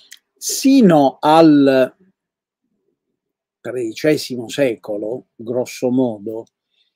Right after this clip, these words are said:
la Chiesa esercitava senza alcuna possibilità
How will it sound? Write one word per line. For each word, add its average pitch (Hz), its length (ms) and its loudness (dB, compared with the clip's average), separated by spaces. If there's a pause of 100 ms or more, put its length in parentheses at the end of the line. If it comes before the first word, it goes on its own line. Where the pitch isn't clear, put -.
(720)
la 147 180 -2
Chiesa 220 640 0
esercitava 160 1000 -2
senza 196 760 0
alcuna 147 1080 -4
possibilità 131 1160 -6